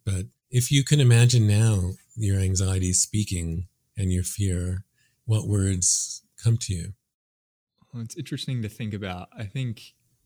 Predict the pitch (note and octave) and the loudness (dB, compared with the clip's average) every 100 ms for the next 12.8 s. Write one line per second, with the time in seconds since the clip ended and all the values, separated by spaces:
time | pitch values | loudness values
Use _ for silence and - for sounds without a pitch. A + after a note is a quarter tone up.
0 | _ - C#3 F3+ E3 C#3+ A#2 A2+ - A#2 | _ -6 -2 -2 -2 -2 -2 -4 -6 -6
1 | G#2 G2+ - - A2 G#2 G2 F#2+ - G#2+ | -4 -6 -10 -8 -4 -4 -6 -10 -8 -8
2 | G2 F#2+ G2 - - G#2 G2 G2+ F#2+ F#2 | -6 -8 -8 -10 -8 -8 -4 -2 -2 -2
3 | G2+ G2+ G#2 F#2+ F#2 - G#2+ G2 G#2 G#2 | -2 -2 0 -2 -4 -8 -10 -4 -2 0
4 | F#2+ - - - G#2+ G2 F#2+ F#2 F#2 F#2 | -2 -8 -14 -6 -4 -2 -2 -2 -2 -2
5 | F#2 F#2 F2+ F2+ F#2 _ A2+ G2 F#2+ F#2+ | -2 -4 -4 -6 -8 _ -6 -2 -2 0
6 | F#2+ F#2 F#2 F#2 - - F#2 F2+ - F#2 | -2 -2 -4 -4 -6 -6 -6 -6 -6 -8
7 | F2+ - - C3 C#3 C3 B2 A2+ A2 G#2 | -8 -12 -4 -2 -2 -2 -2 0 0 0
8 | G#2 G2+ F#2+ F#2+ F#2 - A#2+ A2 - A2+ | 0 0 -2 -4 -6 -6 -4 -4 -4 -4
9 | G2 G2 G2+ G2+ F#2+ F#2+ - - A2 G2+ | -4 -2 -2 -2 -4 -6 -6 -4 -2 -4
10 | - G2+ F#2+ G2+ - G#2 G2 - - G#2 | -4 -6 -4 -6 -6 -8 -6 -8 -8 -6
11 | A#2 G#2+ - B2 A2+ - - - - _ | -4 -4 -6 -6 -6 -8 -18 -20 -20 _
12 | D#3+ C#3 F3 E3 C#3 A#2+ A2 | -2 0 2 2 2 2 0